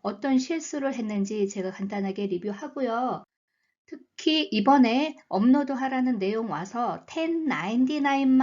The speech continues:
업로드하신 분들이 계시면은 제 업로드 요청을 한번 해보세요. 텐나인티나인 업로드하시면 오버페이먼트 안내 받을 확률이 높습니다. 그 이유도 설명드릴게요.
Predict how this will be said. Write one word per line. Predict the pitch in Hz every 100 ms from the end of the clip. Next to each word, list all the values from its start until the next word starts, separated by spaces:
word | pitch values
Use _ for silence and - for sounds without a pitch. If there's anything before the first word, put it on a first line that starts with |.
| 262
업로드하신 | 247 208 226 233 233 226 - 214
분들이 | 208 233 247 220
계시면은 | 202 196 202 190 240 254 - - - _
제 | - 262
업로드 | 262 - 214 262 262 226
요청을 | 196 196 208 185
한번 | 196 214 190
해보세요. | 233 220 196 196 165 170 - _ _
텐나인티나인 | - 311 302 269 262 202 202 233 233 208 185 202 208
업로드하시면 | 180 175 202 202 196 196 208 269 226 165 - _ _ _ -
오버페이먼트 | 220 262 262 - 311 277 262 254
안내 | 175 220 220
받을 | 190 196
확률이 | 196 294 277 208
높습니다. | 175 - 254 247 208 190 165 190
그 | - 226
이유도 | 196 247 302 269 294 285
설명드릴게요. | 240 220 196 196 170 - 190 185 226 320